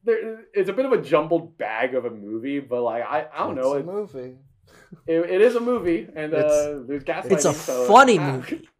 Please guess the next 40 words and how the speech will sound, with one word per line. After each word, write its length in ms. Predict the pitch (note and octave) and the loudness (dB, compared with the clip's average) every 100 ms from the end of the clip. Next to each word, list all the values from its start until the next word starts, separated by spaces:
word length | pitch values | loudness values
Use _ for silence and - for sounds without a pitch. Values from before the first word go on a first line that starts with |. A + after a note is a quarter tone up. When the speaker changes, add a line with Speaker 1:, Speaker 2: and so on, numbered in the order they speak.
| _ _ _ | _ _ _
Speaker 3:
It's 220 | F3 F3 | -6 -4
so 360 | - G#3+ A3 G#3+ | 2 6 8 8
Speaker 1:
It's 100 | - | 4
a 20 | |
Speaker 3:
funny. 260 | G#3 G#3+ D#3+ | 2 4 2
Speaker 1:
funny, 240 | C#3 C3 - | -2 -10 -16
it, 160 | A#2+ - _ - | -18 -18 _ -16
Speaker 3:
It's 200 | D#3+ - | -8 -4
so 420 | - - G3+ F#3+ | -2 0 2 2
Speaker 1:
yeah. 120 | F#3+ | 0
Speaker 3:
funny. 420 | F#3+ F#3 D3+ G2+ _ - _ | -2 -4 -6 -12 _ -20 _
Speaker 2:
Yeah, 340 | G#2+ B2+ C3+ B2+ | -6 -2 -2 -2
don't 320 | C3 C#3+ C#3+ | -2 -4 -2
you 120 | D#3 | -4
love 300 | A#2+ A#2 A#2+ | -2 -2 -2
it 200 | C#3 C3+ | -4 -4
when 320 | G#2+ A2+ G2+ - | -8 -12 -14 -14
the, 200 | G2+ F#2+ _ _ | -16 -16 _ _
the, 300 | G#2+ G#2 G2 | -12 -12 -14
the 100 | G2+ | -18
small 360 | G2 - G2+ G#2+ | -18 -14 -12 -12
guy 280 | G#2+ A2 G#2+ | -10 -10 -8
watches 640 | G2+ G2 F#2+ G#2 G2 - _ | -8 -10 -12 -16 -16 -20 _
Joker 360 | - G2 - A2 | -12 -12 -10 -12
murder 320 | F2+ F#2+ G2+ | -10 -14 -12
somebody 460 | G#2+ - G#2 A2 G#2+ | -16 -16 -14 -12 -12
in 100 | G2+ | -14
his 160 | F#2+ F#2+ | -16 -20
apartment? 640 | _ F#2+ F#2+ A2 B2 A#2+ _ _ _ | _ -16 -16 -18 -18 -20 _ _ _
That's 200 | G#2 G#2+ | -20 -18
so 140 | - G2+ | -16 -18
funny. 280 | _ G2+ G#2+ | _ -12 -6
Speaker 1:
Dude, 160 | C3+ | -4
and 100 | B2 | -4
then 100 | C#3 | -4
he 120 | B2+ C#3 | -6 -8
can't 360 | - C#3+ B2+ | -4 -4 -4
reach 220 | C3+ B2+ | -6 -10
the 80 | - | -10
lock. 400 | G#2 G2+ A#2 - | -8 -6 -8 -10